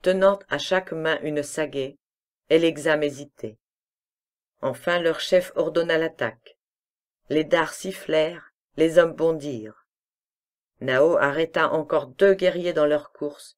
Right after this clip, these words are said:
et prit du champ. Et la poursuite recommença sur la terre innombrable. Gao parfois retrouvait ses jarrets,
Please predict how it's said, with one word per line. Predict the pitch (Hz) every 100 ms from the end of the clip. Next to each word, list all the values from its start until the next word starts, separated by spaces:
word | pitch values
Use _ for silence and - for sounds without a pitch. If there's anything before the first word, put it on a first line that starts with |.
| -
et | 160
prit | - 170
du | 147
champ. | 151 - 113 - _ _ _ _ _ _ _ _ _ _ _ -
Et |
la | 156 160
poursuite | 170 175 - 202 -
recommença | 160 - 156 151 - 165
sur | - 147
la | 135
terre | 135 143 135
innombrable. | 143 139 135 135 - 131 123 101 - _ _ _ _ _ _ _ _ -
Gao | 143 160 185
parfois | 160 - - 180 185
retrouvait | 160 - 151 151
ses | - 156
jarrets, | 151 135 147 147